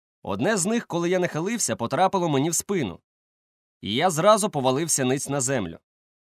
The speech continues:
На щастя, падіння не заподіяло мені ніякої шкоди, і я попросив пробачити карлика,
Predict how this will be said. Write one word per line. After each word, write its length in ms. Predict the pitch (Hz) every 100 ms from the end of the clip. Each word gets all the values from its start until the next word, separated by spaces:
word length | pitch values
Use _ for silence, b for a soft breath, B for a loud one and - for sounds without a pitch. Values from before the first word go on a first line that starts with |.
| _ _ 87
На 180 | 98
щастя, 540 | 135 - 233 240 - 147
падіння 400 | 123 135 190 185
не 120 | 156
заподіяло 500 | 120 127 113 156 160
мені 220 | 151 117
ніякої 440 | 117 113 117 143 151
шкоди, 460 | - 196 120 82 _ _ _ _ _ _
і 120 | 98 113
я 140 | 208
попросив 440 | 208 180 - 202
пробачити 540 | 156 151 156 180 180 170
карлика, 540 | 160 190 160 - -